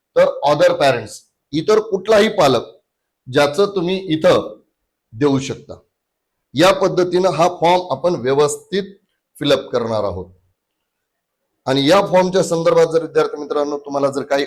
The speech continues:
अडचण आली तर तुम्ही कमेंट बॉक्समध्ये मला जरूर कळवा. तुमच्या या फॉर्मच्या संदर्भातल्या कुठल्याही अडचणी आम्ही नक्की सोडवू. त्याचबरोबर मराठी या विषयांपासून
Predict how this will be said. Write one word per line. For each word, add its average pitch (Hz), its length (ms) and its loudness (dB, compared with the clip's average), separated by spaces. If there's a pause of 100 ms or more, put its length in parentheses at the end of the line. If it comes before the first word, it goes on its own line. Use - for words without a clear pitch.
अडचण 139 420 0
आली 147 180 0
तर - 360 -14
तुम्ही 135 300 -8
कमेंट 147 360 -4
बॉक्समध्ये 135 500 -8
मला 127 240 -2 (580)
जरूर 185 340 2
कळवा. 180 340 2 (540)
तुमच्या 151 280 2
या 160 140 4
फॉर्मच्या 151 420 -2
संदर्भातल्या 147 600 -4
कुठल्याही 170 480 -2
अडचणी 139 580 -6 (460)
आम्ही 135 520 -2
नक्की 123 520 -8
सोडवू. 104 320 -8 (140)
त्याचबरोबर 156 680 0 (520)
मराठी 143 560 2
या 175 60 6
विषयांपासून 160 920 0